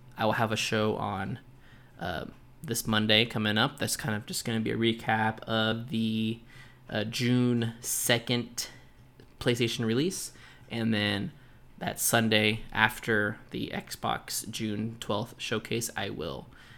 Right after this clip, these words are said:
have a reaction to the trailers and the announcements and all that, uh, as well as my normal Monday show. Okay,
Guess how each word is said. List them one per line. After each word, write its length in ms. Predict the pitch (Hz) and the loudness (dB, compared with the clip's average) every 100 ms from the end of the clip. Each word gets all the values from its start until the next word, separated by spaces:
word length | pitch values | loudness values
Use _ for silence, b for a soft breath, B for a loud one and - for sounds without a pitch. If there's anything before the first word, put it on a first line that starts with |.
| B - | B -8
have 320 | - 101 - | -4 -2 -4
a 220 | 80 80 | -4 -4
reaction 680 | 95 107 113 - - 143 143 | -2 4 4 4 0 0 0
to 340 | - - 104 101 | -2 -2 -2 -2
the 140 | - | -6
trailers 680 | - 165 156 151 147 143 139 | 2 6 6 6 6 6 2
and 360 | - 76 80 | -2 -2 -4
the 80 | 82 | 0
announcements 560 | 98 113 110 117 - - | 4 4 4 -2 -6 -6
and 80 | - | -8
all 80 | |
that, 180 | 104 - - - - - - - - - - - B B B B - | -8 -10 -14 -20 -20 -20 -20 -20 -20 -20 -20 -20 B B B B -10
uh, 200 | 87 73 - | -8 -6 -2
as 160 | 120 | 2
well 140 | 117 110 | 4 6
as 80 | |
my 80 | 110 | 4
normal 280 | 107 107 107 - | 4 2 0 -2
Monday 240 | 117 113 - | -2 0 0
show. 220 | - - - b b b b - - - - - - - | -2 -4 -12 b b b b -20 -20 -20 -20 -20 -20 0
Okay, 220 | 127 127 | 2 2